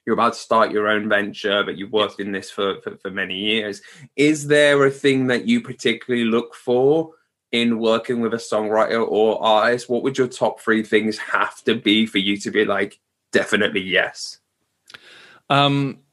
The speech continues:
Speaker 2: I want the, so from me, pers-,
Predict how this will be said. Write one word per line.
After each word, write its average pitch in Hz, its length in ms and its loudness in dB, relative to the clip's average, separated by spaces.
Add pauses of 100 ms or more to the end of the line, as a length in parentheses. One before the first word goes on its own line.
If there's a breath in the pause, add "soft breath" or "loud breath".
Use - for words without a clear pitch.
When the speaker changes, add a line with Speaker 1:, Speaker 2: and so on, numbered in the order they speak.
(160)
Speaker 2:
I 139 100 0
want 151 400 0
the, 151 220 -8 (220)
so 131 420 -4 (400)
from 139 300 0
me, 170 220 2
pers-, 165 220 -6